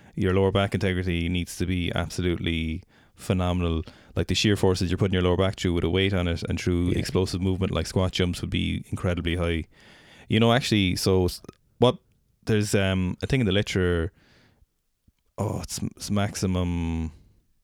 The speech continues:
Speaker 1: dynam-, the dynamic something hypothesis, basically. Long story short, it's the hypothesis that your own body weight is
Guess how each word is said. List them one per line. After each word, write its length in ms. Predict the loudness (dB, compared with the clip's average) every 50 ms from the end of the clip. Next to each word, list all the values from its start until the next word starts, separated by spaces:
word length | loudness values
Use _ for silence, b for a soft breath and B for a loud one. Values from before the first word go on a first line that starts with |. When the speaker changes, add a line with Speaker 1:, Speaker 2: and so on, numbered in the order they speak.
| _ _ _ _ _ _ _ _ _ _ _ _ _ _ _ _ _ _ _ _ -2
Speaker 1:
dynam-, 360 | 0 2 2 2 0 -2 -4
the 80 | -4 -2
dynamic 560 | 0 0 2 2 2 0 0 -2 -4 -10 -20 -20 -20 -20 -18 -18 -18 -18 _ _ _
something 340 | -10 -6 -4 -4 -2 -2 -2
hypothesis, 580 | -2 0 0 0 0 0 -2 -2 -4 -6 -4 -2
basically. 480 | -2 -2 -2 -2 -4 -4 -2 0 0
Long 200 | 2 0 0 0
story 200 | 0 0 0 0
short, 320 | 0 0 0 -2 -2 -4 -6
it's 180 | -8 -8 -4 -2
the 280 | 0 0 0 0 0
hypothesis 520 | 0 0 0 0 0 0 -2 -4 -6 -4 -2
that 320 | 0 0 0 -2 -4 -10 B B B B B B B B B B
your 160 | 0 2 4
own 180 | 4 4 4
body 280 | 4 4 4 4 2 2
weight 340 | 2 0 0 -2 -6 -12 -20 -20 b b b b b b b b _ _ _ _ _ _ _ _ -4
is 400 | -2 -2 -2 -4 -8 -12 -16